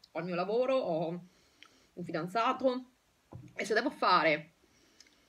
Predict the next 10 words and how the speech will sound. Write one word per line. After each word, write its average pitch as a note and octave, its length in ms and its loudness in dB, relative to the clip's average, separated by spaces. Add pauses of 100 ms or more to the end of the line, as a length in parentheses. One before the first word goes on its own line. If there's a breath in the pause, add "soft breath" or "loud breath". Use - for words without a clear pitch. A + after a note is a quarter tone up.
(960 soft breath)
mangiare A#3 520 6
solo A3 280 6
con G3+ 100 2
le F#3 60 2
telecamere, G3+ 580 4
sapete, A3 240 0
diventa F3+ 240 0
anche F#3+ 160 -4
un F#3 80 -4
po' D#3+ 440 2